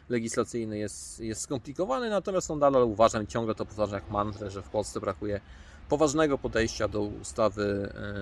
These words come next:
e, prawa budowlane, systemowego podejścia do ustawy prawa budowlane i aktów pokrewnych, które by pewnie raz na zawsze spro-,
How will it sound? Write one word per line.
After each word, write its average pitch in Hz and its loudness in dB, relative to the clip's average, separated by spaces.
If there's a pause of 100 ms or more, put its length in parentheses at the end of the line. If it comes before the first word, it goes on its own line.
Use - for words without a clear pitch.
(120)
e, 101 -12
prawa 104 0
budowlane, 101 -4
systemowego 123 0
podejścia 107 -2
do 101 -2
ustawy 101 -4
prawa 104 -2
budowlane 104 -2
i 104 0
aktów 104 -2
pokrewnych, 117 -2 (960)
które 113 2
by 110 -2
pewnie 113 2
raz 120 6
na 117 -2
zawsze 113 2
spro-, 107 -2